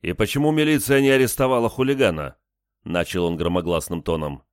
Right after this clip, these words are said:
И не в силах остановиться, продолжил. «Какие же у вас, Анатолий Евгеньевич, однако,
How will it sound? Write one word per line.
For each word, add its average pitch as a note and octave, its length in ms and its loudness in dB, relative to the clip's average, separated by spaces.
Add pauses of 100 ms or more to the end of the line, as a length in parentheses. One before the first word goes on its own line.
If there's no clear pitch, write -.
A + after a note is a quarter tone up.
(760)
И E2+ 140 -2
не F2+ 100 2
в - 60 -6
силах F2+ 360 -4
остановиться, E2+ 680 -4
продолжил. D#2 680 -2 (920)
«Какие F2+ 360 -2
же E2 160 -2
у F#2 100 2
вас, F2+ 360 -2
Анатолий F#2 460 -2
Евгеньевич, F2+ 500 -2
однако, F2+ 560 -2